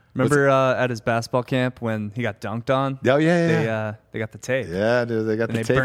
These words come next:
Speaker 2: burnt
Speaker 1: and
Speaker 2: that
Speaker 1: burned it.
Speaker 2: tape.
Speaker 1: <laughs> It no longer exists, uh, whatsoever. Uh, Cade Cunningham went to Detroit, uh,
Speaker 2: Yep.
Speaker 1: with the first pick in the draft.
Speaker 2: I think, uh, that he's, I feel bad for Cade 'cause I,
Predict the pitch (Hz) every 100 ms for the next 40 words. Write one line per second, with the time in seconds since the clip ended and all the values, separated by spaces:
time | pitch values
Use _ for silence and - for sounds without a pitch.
0 | 196 147 131 120 107 101 - - 113 107
1 | - - - - 151 - - - - -
2 | - - - - - 117 120 160 202 180
3 | 185 170 160 110 101 78 - - - -
4 | - - _ - 92 92 92 95 113 -
5 | 117 113 113 113 110 - 107 104 131 131
6 | 131 127 117 110 104 101 101 - 107 92
7 | 87 - 67 62 - - - _ _ 95
8 | 95 95 95 95 87 101 92 104 92 90
9 | 85 113 110 - - - 139 214 214 214
10 | 214 - - - - - - 110 110 -
11 | 117 - 131 139 - 127 147 143 - -
12 | _ _ 107 117 143 120 113 117 127 139
13 | 131 127 - _ 107 98 - - - 101